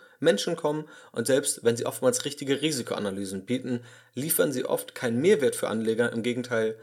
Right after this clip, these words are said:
sie richten oftmals mehr Schaden an. Peter Lynch sagte zu dem Versuch, die richtigen Börsenphasen herauszufinden,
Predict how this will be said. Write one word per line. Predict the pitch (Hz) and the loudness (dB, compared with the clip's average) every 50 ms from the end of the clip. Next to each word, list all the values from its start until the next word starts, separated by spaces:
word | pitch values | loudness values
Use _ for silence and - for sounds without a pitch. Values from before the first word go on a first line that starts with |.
| - - - | -20 -20 -8
sie | - - 123 | -2 0 0
richten | 117 139 143 - - - 139 | 0 0 -6 -6 -4 -4 -4
oftmals | 120 - 113 110 - - 120 117 110 107 - - | -2 -2 -2 -4 -2 -2 0 0 0 -2 -2 -4
mehr | - 101 95 98 98 95 - - | -4 -4 -4 -4 -4 -6 -10 -12
Schaden | - - - - 101 104 110 104 - - | -12 -10 -8 -4 -2 -2 -2 -2 -4 -8
an. | - - 120 - _ _ _ _ _ - - _ _ - | -10 -12 -12 -14 _ _ _ _ _ -20 -20 _ _ -4
Peter | - 151 147 - 156 | -4 0 4 6 6
Lynch | 135 143 165 196 190 - - | 6 6 4 4 2 -2 0
sagte | - 120 110 107 - - 123 110 101 - - - - _ _ - | 0 0 0 0 0 2 2 2 2 0 -10 -18 -20 _ _ -8
zu | - - 175 | -4 -2 2
dem | 170 175 151 | 4 2 2
Versuch, | 147 - 131 120 104 120 135 143 143 143 | 2 -2 -2 -2 0 0 -2 -2 -2 -6
die | - - 120 117 | -2 0 0 0
richtigen | 107 107 131 127 - - 123 117 110 110 | 0 -2 -6 -6 -4 -2 -2 -2 0 -2
Börsenphasen | 120 - 135 143 135 127 - - 120 120 120 123 123 | 0 -2 -2 -2 -2 -6 -6 -6 -4 -4 -2 -2 -4
herauszufinden, | 110 107 98 117 123 117 - - 113 - - 117 113 113 - 113 107 | -4 -2 0 0 0 0 -2 -6 -6 -2 -2 -2 -2 -2 -6 -8 -10